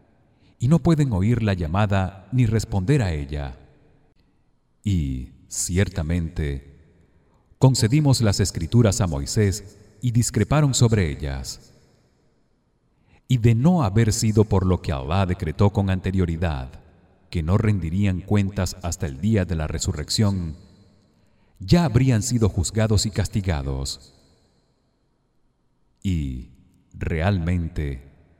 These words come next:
quienes rechazan la verdad de tu pueblo, oh Muhammad, tienen serias dudas sobre el Corán,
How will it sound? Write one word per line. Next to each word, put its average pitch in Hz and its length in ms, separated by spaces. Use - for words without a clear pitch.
quienes 107 500
rechazan 120 520
la 98 120
verdad 92 500
de 104 140
tu 110 140
pueblo, 71 600
oh 113 280
Muhammad, 71 920
tienen 110 340
serias 131 540
dudas 110 320
sobre 104 260
el 92 140
Corán, 73 520